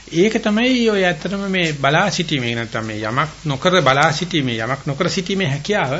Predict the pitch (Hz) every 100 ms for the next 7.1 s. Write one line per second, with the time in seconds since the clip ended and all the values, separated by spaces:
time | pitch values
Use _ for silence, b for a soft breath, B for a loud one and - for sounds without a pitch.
0 | - B B - 156 165 175 196 226 -
1 | 165 170 180 139 113 123 - - - -
2 | 151 165 180 190 202 233 247 220 - B
3 | B B - 135 135 175 156 151 175 214
4 | 254 254 208 196 190 135 135 110 - -
5 | - - - - - 156 156 175 156 147
6 | 156 170 180 214 277 208 190 190 180 190
7 | 285